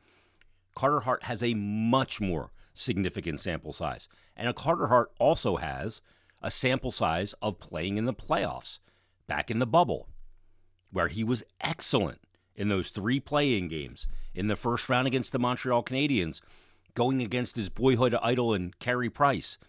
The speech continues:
and then in that second round, the seven-game series against the New York Islanders. I think people see how good Ersson's playing, and they wanna crap on Hart's play. Hart's play has been just as good and probably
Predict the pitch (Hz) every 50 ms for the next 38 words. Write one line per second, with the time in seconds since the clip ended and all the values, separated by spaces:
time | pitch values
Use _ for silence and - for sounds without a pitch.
0 | _ _ - - - 92 101 101 107 110 117 123 - - - 139 - 151 120 101
1 | 92 90 82 80 78 - - 101 92 107 101 101 104 101 98 - - 113 113 113
2 | 117 117 - - - - - - - - 92 104 113 - - 117 107 113 113 117
3 | 113 107 - 117 123 135 139 135 104 78 69 60 - - - - _ _ _ _
4 | _ _ _ _ _ _ _ _ _ _ _ _ _ _ - - - - 156 175
5 | - - 160 160 - 139 120 - - 131 117 101 113 110 92 107 107 - - 107
6 | 117 131 - - 147 139 - - 151 151 156 160 160 160 - _ _ _ _ _
7 | _ - 117 117 117 117 110 113 123 123 123 117 104 92 87 - _ _ _ _
8 | _ _ _ _ _ _ _ _ _ _ _ _ _ _ - - - 143 156 -
9 | - 120 117 110 101 98 101 117 - - - - 147 151 - - - - 101 78
10 | - - - - - - - - - - 165 185 190 - - - 175 170 170 151
11 | 117 - - 143 117 104 85 73 - - 95 135 160 - - - 123 101 - -
12 | - - 220 - 120 80 - - - _ - - - - - - - - 120 120
13 | 113 - 123 151 160 175 156 123 139 135 127 120 120 110